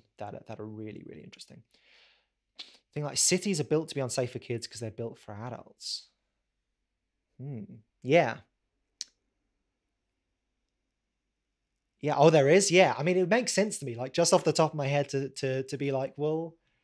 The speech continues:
you can put someone, you can put someone in a different vessel, in a different body when you're doing V R. V R is so cool.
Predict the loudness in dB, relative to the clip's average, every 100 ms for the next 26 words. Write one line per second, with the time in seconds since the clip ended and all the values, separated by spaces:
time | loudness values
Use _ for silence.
0 | _ _ -14 -10 -8 -6 -6 -4 -4 -6
1 | -8 -12 -16 -18 -16 -14 -8 -8 -8 -12
2 | -12 -14 -14 -14 -16 _ _ _ _ _
3 | -8 -6 -8 -8 -10 -14 -14 -14 -12 -12
4 | -12 -14 -18 _ _ _ _ -16 -10 -10
5 | -8 -10 -10 -10 -8 -6 -6 -6 -6 -10
6 | -12 -12 -14